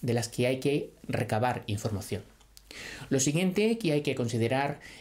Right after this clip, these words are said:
es una planificación legal y financiera, así como sobre los cuidados a largo plazo.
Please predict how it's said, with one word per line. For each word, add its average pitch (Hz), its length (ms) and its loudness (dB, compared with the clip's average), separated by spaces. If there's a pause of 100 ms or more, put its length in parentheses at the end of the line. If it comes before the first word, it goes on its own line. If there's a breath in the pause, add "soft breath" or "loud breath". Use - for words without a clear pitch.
es 147 200 0
una 165 320 2
planificación 131 1040 0
legal 139 640 2
y 120 100 -2
financiera, 123 720 0 (380 loud breath)
así 165 300 0
como 202 260 2
sobre 131 300 0
los 120 180 0
cuidados 147 720 0
a 120 80 0
largo 110 380 0
plazo. 101 360 -4